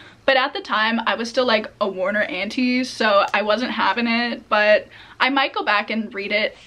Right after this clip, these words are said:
again at some point. Like, I wanna reread the series anyway at some point because I just wanna read it through, like, that different lens of Warner not being, like, a terrible person.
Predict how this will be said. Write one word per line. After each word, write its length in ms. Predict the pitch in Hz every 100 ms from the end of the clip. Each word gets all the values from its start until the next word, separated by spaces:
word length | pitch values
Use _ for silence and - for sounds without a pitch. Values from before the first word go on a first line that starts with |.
| -
again 280 | 220 214 208
at 140 | 214
some 180 | 285 254
point. 180 | 269 262
Like, 140 | 247
I 60 | 240
wanna 260 | 214 214 277
reread 320 | 269 226 220
the 60 |
series 400 | 233 233 220 214 -
anyway 580 | 226 247 302 330 330 320
at 120 | -
some 260 | - 330 320
point 320 | 320 311 269
because 440 | 254 240 220 226 254 - - - _ -
I 80 | 277
just 120 | 294
wanna 140 | 285
read 160 | 220 220
it 100 | 214
through, 100 | 214
like, 180 | 196 202
that 160 | 190 190
different 300 | 208 208 208
lens 240 | 202 220
of 140 | 226
Warner 280 | 214 208 220
not 240 | 226 - -
being, 180 | 269
like, 160 | 285 302
a 40 |
terrible 440 | 359 - 320 320 311
person. 640 | 339 330 - 320 294